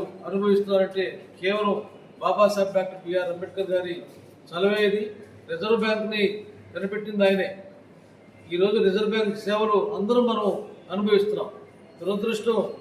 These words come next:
ఆయన దళిత జాతిలో పుట్టినందువలన ఆయన్ని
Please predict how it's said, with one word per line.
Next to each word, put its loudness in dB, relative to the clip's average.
ఆయన 4
దళిత 2
జాతిలో 4
పుట్టినందువలన 2
ఆయన్ని 2